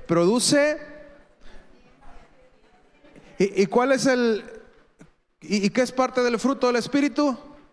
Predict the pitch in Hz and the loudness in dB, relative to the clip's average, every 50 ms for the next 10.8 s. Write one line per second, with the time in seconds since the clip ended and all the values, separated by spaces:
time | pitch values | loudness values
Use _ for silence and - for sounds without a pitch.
0 | _ _ _ _ - - - - - _ _ _ _ _ _ _ _ _ _ _ | _ _ _ _ -20 -20 -20 -20 -20 _ _ _ _ _ _ _ _ _ _ _
1 | _ _ _ _ _ _ _ _ _ _ _ 226 233 233 226 220 _ _ 226 - | _ _ _ _ _ _ _ _ _ _ _ _ _ _ _ _ _ _ _ -20
2 | - _ _ _ _ _ _ _ _ _ 247 _ _ 247 _ _ _ _ _ _ | -20 _ _ _ _ _ _ _ _ _ _ _ _ _ _ _ _ _ _ _
3 | _ _ _ _ _ _ _ 214 _ _ 466 466 480 _ _ _ _ _ _ _ | _ _ _ _ _ _ _ _ _ _ _ _ _ _ _ _ _ _ _ _
4 | _ _ _ _ _ _ _ _ _ _ _ _ _ _ _ _ _ - - 143 | _ _ _ _ _ _ _ _ _ _ _ _ _ _ _ _ _ -8 -4 -2
5 | 139 147 180 220 254 262 269 262 - 214 185 170 160 143 147 185 202 226 254 262 | 0 2 2 0 0 0 -2 -2 0 0 0 0 0 -2 -2 -2 -2 0 0 0
6 | 240 226 196 180 170 165 - 160 147 135 - 214 226 220 226 214 202 240 226 - | 0 0 0 -2 -4 -4 -4 -4 -4 -2 -2 -4 -4 -2 -2 0 0 0 0 -2
7 | 254 - - - 156 147 - - 208 226 254 277 285 262 - - 160 147 143 147 | -4 -4 -2 -4 -4 -4 -2 0 0 0 0 0 -2 -4 -4 -4 -4 -4 -4 -2
8 | 151 151 147 - - 220 262 302 330 339 339 330 320 302 - - 262 233 - - | -4 -6 -6 -2 0 0 0 0 0 0 0 0 0 -2 0 -2 -2 -2 0 0
9 | 262 285 302 294 269 - 277 262 254 - 226 214 220 247 269 277 277 269 269 247 | 2 2 2 0 2 2 0 0 2 0 2 2 4 4 4 2 0 0 0 -2
10 | 220 214 202 - 240 247 262 262 254 - - 160 160 156 160 | -2 -2 0 0 2 2 2 0 -2 -2 0 0 0 0 -2